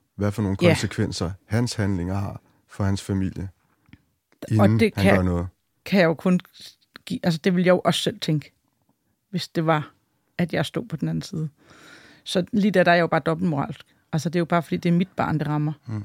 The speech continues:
Speaker 2: At så spreder man vingerne og siger, lad hende være.
Speaker 1: Mm.
Speaker 2: Men det havde konsekvenser i en, i en kort periode, fordi at, at jeg er, som nu sidder jeg her, øh, vi havde et forældremøde kort tid efter, og der, øh, rejser jeg mig op og siger, at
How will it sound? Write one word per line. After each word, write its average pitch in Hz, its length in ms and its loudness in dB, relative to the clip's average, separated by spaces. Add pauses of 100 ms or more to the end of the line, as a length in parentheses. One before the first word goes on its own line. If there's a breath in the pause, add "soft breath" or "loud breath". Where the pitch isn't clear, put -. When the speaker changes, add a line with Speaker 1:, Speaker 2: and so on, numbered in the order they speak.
(120)
Speaker 2:
At 165 100 0
så 170 160 -2
spreder 165 340 0
man 165 200 4
vingerne 170 360 0
og 147 60 -6
siger, - 180 -10 (240)
lad 165 260 -2
hende 156 300 0
være. 139 240 -2 (320)
Speaker 1:
Mm. 110 80 -12 (880 loud breath)
Speaker 2:
Men 202 140 4
det 226 80 8
havde 220 100 6
konsekvenser 185 580 2
i 185 100 4
en, 170 240 0
i - 60 -4
en 165 260 0 (880 loud breath)
kort 196 360 4
periode, 175 420 4
fordi 170 280 4
at, - 140 2
at 147 140 -2 (160)
jeg 170 300 6
er, 180 320 4
som 165 200 0
nu 175 260 0
sidder 190 240 2
jeg 165 120 0
her, 220 180 4 (600 loud breath)
øh, 175 260 2
vi 175 80 4
havde 170 120 6
et 160 80 2
forældremøde 170 400 0
kort 175 260 -4
tid - 160 -6
efter, 185 240 -4
og 185 140 -6
der, 175 200 2
øh, 156 320 -4 (280)
rejser - 300 0
jeg 165 80 4
mig 156 100 0
op 156 140 -2
og 170 60 -8
siger, 180 400 -2
at 165 100 -8